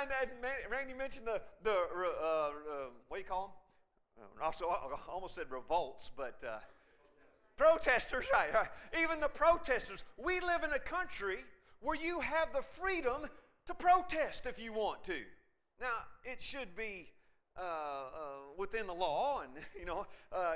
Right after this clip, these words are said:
you shouldn't do things. And I got to thinking, as I, I was watching, uh, they showed a little clip of, of some protesters, right? Now, you got the right to do that. That's, you live in a free country. If you wanna protest, protest.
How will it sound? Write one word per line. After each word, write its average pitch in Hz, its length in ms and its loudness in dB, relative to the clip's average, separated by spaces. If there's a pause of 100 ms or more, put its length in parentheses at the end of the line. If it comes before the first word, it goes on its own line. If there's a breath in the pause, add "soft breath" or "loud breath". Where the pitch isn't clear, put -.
you 185 60 -8
shouldn't 214 260 -4
do 226 100 -4
things. 214 300 -2 (400 soft breath)
And 330 120 -2
I 320 80 0
got 339 180 4
to 330 80 -2
thinking, 320 280 0
as 247 200 4
I, 262 180 8
I 226 100 8
was 214 160 2
watching, 269 240 2
uh, 190 40 2
they 208 140 0
showed 254 260 0
a 240 40 -6
little 226 140 -2
clip 240 260 0
of, 190 100 -2 (100)
of 170 80 -10
some 170 240 -6
protesters, 170 680 -2
right? - 200 -2
Now, 302 140 -12 (160)
you - 60 -14
got 392 160 -6
the 440 80 -6
right 285 180 0
to 190 80 -8
do 190 160 -6
that. 214 340 -2
That's, - 280 -4
you 247 100 -10
live 311 160 -4
in 311 60 -6
a 269 60 -4
free 330 200 -2
country. - 400 -6 (100)
If 156 120 -10
you 196 100 -8
wanna 262 160 -6
protest, 277 540 -2
protest. 277 380 -4